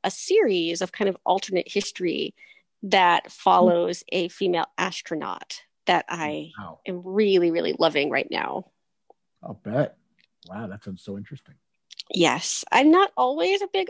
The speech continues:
Speaker 1: alternate history fan. Like, it's sometimes hard for me to sort of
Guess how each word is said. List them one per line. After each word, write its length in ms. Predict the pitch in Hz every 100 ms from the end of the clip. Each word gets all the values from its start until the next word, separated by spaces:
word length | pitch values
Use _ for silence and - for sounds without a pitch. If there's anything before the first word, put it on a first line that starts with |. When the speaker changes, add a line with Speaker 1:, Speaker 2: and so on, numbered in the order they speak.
| -
Speaker 1:
alternate 380 | 311 - 370 -
history 320 | 392 - 403
fan. 340 | 403 403 403
Like, 140 | 330 240
it's 120 | -
sometimes 360 | 233 262 233 -
hard 320 | 214 220 220
for 80 | 226
me 160 | 214
to 100 | 202
sort 260 | 190 202 190
of 140 | 170